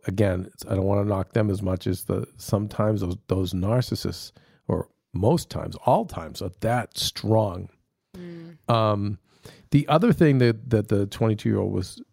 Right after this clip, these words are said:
Speaker 1: uh, uh, the girl who had done that video, the twenty-two-year-old buys a Lamborghini. What she said was,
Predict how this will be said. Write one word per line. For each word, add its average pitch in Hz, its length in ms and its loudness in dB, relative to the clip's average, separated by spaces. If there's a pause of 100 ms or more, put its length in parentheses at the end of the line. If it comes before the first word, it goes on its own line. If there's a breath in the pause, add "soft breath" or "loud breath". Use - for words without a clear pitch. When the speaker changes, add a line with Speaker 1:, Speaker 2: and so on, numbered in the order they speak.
(100)
Speaker 1:
uh, 107 40 2 (400)
uh, 107 80 0 (200)
the 107 80 4
girl 113 240 4
who 107 100 -2
had 101 100 0
done 98 200 0
that 95 160 -2
video, 95 320 0
the 95 140 -2
twenty-two-year-old 98 580 -2
buys 98 200 0
a 95 40 -6
Lamborghini. 95 600 -2 (1000)
What 107 420 2
she - 220 -2
said 113 320 2
was, 95 540 -2